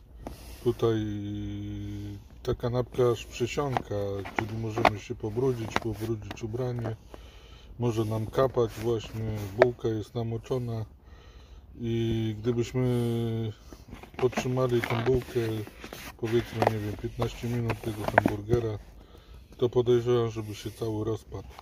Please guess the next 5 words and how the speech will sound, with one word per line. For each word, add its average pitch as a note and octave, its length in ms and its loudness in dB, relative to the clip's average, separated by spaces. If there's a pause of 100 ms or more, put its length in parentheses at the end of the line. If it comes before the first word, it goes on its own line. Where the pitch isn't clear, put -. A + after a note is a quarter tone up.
(340)
od G#2+ 120 -6 (180)
tych G#2 180 -10
sosów. - 580 -6 (960)
Mm, A2 400 4 (260)
no, A#2+ 100 -2